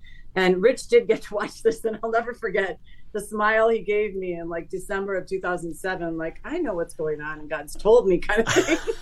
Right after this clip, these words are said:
<laughs> almost. I mean, I don't know if that was really it, but, you know, I was really excited to go spend some time with Dale that afternoon. We had a, a All for Jesus in the morning, then we're going to a play in the evening, and it was either November or December. And, um,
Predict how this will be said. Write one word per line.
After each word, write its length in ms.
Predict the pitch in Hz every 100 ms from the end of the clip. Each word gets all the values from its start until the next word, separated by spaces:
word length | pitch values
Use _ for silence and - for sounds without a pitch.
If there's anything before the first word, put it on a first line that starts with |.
| -
<laughs> 240 | - -
almost. 480 | 302 302 285 302 - -
I 80 | - -
mean, 160 | 311 311
I 40 |
don't 140 | 330 294
know 60 |
if 60 | 294
that 180 | 277 262
was 160 | 247
really 320 | 233 262 269 262
it, 180 | 285 277 - - - -
but, 260 | 262 262 - -
you 140 | 233 233
know, 80 |
I 80 | 214
was 180 | 220 196
really 180 | 247 240
excited 540 | - - 208 208 196
to 80 | 202
go 140 | 190
spend 240 | 180 185 180
some 120 | 180
time 160 | 180 170
with 120 | 160
Dale 180 | 180 170
that 140 | 170
afternoon. 420 | 160 156 165 170
We 140 | 165 165
had 180 | 165 151
a, 140 | 147 - - - - -
a 100 | 180
All 120 | 175 175
for 120 | 180
Jesus 220 | 170 165
in 40 | 165
the 40 |
morning, 220 | 165 165
then 80 | 156
we're 80 | 156
going 160 | 160 160
to 80 |
a 60 | 147
play 560 | - 185 170 135 160 - - - -
in 80 | 180
the 180 | 175 196
evening, 440 | 190 156 135 147 - - - -
and 180 | 170 160
it 60 | 165
was 140 | 175
either 160 | 226 175
November 320 | 151 147 131
or 40 |
December. 520 | 120 139 131 127 110 -
And, 400 | 160 151 151 151
um, 400 | 156 151 139 135